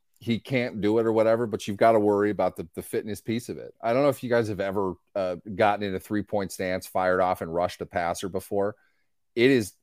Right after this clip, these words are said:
ass tiring work, okay? To, to do that, especially late in a game, you gotta have wind, and y-, your football endurance is not the same if you don't have pads on and helmets hitting guys, okay?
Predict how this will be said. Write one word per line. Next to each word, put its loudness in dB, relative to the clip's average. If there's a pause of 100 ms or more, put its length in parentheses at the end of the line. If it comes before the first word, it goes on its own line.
(400)
ass 2
tiring -2
work, -6 (400)
okay? -6
To, -6
to -8
do 2
that, 6
especially 2
late 0
in -12
a -8
game, -4 (360)
you 0
gotta 8
have 0
wind, -6 (240)
and -2 (140)
y-, -10
your 2
football 2
endurance 0
is -6
not -2
the -12
same -6
if -10
you -4
don't 0
have -4
pads 2
on -2
and -6
helmets -2
hitting 0
guys, -6
okay? -2